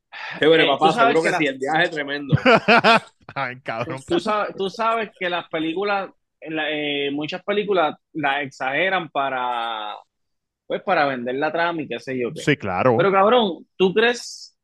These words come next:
Speaker 2: que realmente en algún momento ha existido una, una masacre de esas bien cabronas como la de las películas y al otro día todo sigue normal como si nada?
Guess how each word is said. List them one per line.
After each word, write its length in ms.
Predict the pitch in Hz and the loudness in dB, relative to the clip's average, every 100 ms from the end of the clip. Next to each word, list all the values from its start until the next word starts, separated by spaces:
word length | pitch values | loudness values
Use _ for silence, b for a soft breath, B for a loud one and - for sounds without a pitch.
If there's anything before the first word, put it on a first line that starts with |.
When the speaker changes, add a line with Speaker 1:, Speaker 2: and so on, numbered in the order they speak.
| _ _ | _ _
Speaker 2:
que 200 | 180 185 | 2 2
realmente 800 | 170 165 160 185 202 208 214 208 | 2 2 2 2 0 -6 -6 -8
en 80 | 185 | -6
algún 360 | 165 151 170 | -6 -4 -4
momento 800 | 190 196 202 202 - 185 175 160 - _ _ - | -2 -2 -2 -6 -8 -6 -4 -6 -12 _ _ -6
ha 200 | 139 160 | -2 0
existido 720 | 165 - 196 - 196 196 190 | -2 -6 -8 -4 -2 0 0
una, 300 | 170 165 170 | 0 -2 -4
una 680 | 156 160 170 175 180 185 190 | -4 -6 -4 -4 -2 0 2
masacre 520 | 190 185 185 185 185 | 2 2 2 2 2
de 100 | 180 | -2
esas 200 | 180 180 165 | -2 -4 -4
bien 160 | 185 | -4
cabronas 360 | - 180 180 175 | 0 0 2 -2
como 180 | 170 170 | -4 -4
la 120 | 156 | -4
de 80 | 160 | -2
las 180 | 151 | -4
películas 580 | - 139 147 170 165 131 - _ _ _ _ _ | -6 -8 -8 -6 -4 -4 -6 _ _ _ _ _
y 120 | - 147 | -2 0
al 140 | 135 | 0
otro 240 | 139 165 | 0 0
día 200 | 170 175 | 2 2
todo 120 | 165 156 | -2 -6
sigue 280 | 175 170 | -6 -6
normal 360 | 170 160 160 160 | -6 -6 -6 -6
como 180 | 156 156 | -6 -8
si 120 | 151 156 | -8 -4
nada? 340 | 147 107 - | -2 -2 -6